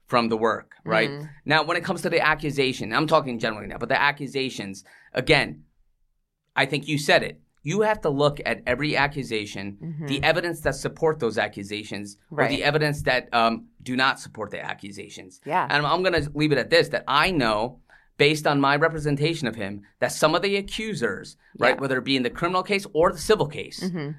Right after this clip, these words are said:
Speaker 1: um, and I'm actively defending him on all these civil cases right now, that the evidence doesn't support necessarily the narrative in their complaint.
Speaker 2: Okay. And I, I can totally see that happening. I a hundred percent can see that, just because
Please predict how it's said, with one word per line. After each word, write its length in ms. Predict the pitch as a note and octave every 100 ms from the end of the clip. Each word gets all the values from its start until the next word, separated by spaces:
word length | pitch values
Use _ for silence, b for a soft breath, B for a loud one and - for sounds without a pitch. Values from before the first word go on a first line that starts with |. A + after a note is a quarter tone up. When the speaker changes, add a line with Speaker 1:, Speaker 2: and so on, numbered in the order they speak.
| -
Speaker 1:
um, 260 | B2+ C3
and 140 | C#3+ D3
I'm 140 | F3 -
actively 600 | D#3+ E3+ - D#3 D3 C#3+
defending 380 | C3+ D#3 C#3 A#2+
him 160 | A2+
on 100 | A2
all 240 | A2 B2+ C3+
these 220 | C#3 C3+
civil 220 | C3+ A#2
cases 360 | - G2+ F#2+ G2+
right 160 | G2+
now, 300 | F2+ G2 G2 b b _
that 180 | C#3+ C#3
the 140 | D#3
evidence 400 | F3 F3+ G3+ E3+ -
doesn't 420 | D3 D#3 E3+ D3+
support 560 | - C#3+ - C#3+ C#3
necessarily 640 | B2+ B2 B2 A2+ A#2+ B2 B2
the 100 | A#2
narrative 560 | A2+ A#2 C3 E3 F#3 -
in 160 | B2+ B2
their 140 | A#2+
complaint. 600 | - A#2 A2 G2 - _ - - -
Speaker 2:
Okay. 340 | E3 E3 B2+ -
And 140 | F#3+
I, 220 | F#3+ G3 - _ -
I 340 | F3+ F#3 F3 _
can 220 | - D3+
totally 380 | D#3+ D3+ C#3 D3
see 140 | D3
that 140 | B2+ -
happening. 440 | - - - - -
I 140 | D#3+ D#3
a 60 | -
hundred 220 | F3+ D#3+
percent 320 | D#3+ D3+ -
can 120 | F3+
see 140 | C#3 B2+
that, 200 | - D3
just 160 | E3+ -
because 460 | D#3+ E3+ D3 D3